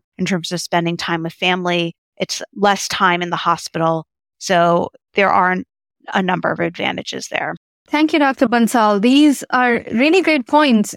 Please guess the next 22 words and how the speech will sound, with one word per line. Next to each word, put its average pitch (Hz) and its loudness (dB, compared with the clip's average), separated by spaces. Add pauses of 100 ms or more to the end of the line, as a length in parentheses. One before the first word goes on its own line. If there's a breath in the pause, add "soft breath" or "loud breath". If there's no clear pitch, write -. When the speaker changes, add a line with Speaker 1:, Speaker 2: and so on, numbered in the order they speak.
Speaker 2:
very 240 2 (180)
practical 254 0
points. 185 -2
And 220 0 (120)
just 277 0
to 294 0
summarize 247 2
from 220 -2
what 220 2
I've 214 0
understood, 202 -2 (320)
there 214 0
are 208 0 (240)
three 349 2
main 269 6 (140)
types 226 -2
of 208 0
dialysis 190 -2
these 196 -4
patients 202 0
can 185 0
get, 180 0